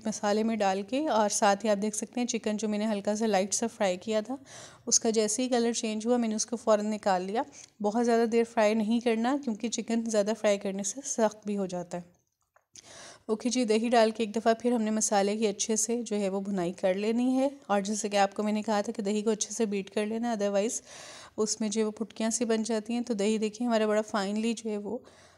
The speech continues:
बीट हुआ हुआ था और मसाला हमारा बहुत ही ज़बरदस्त लग रहा है। अगर आप खुशबू सूंघ सकते तो आपको अंदाज़ा होता कि बहुत ही ज़बरदस्त सी खुशबू आ रही है।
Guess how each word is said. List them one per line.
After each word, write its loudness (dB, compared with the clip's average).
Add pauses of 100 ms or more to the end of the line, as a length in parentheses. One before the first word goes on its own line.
(140)
बीट -4
हुआ 4
हुआ 4
था -4
और 2
मसाला 0
हमारा 0
बहुत -2
ही 2
ज़बरदस्त -2
लग 2
रहा 4
है। 6
अगर 2
आप 4
खुशबू -2
सूंघ 2
सकते -2
तो 2
आपको 4
अंदाज़ा 2
होता -4
कि -4
बहुत -2
ही 0
ज़बरदस्त 0
सी -2
खुशबू -2
आ 6
रही 0
है। 0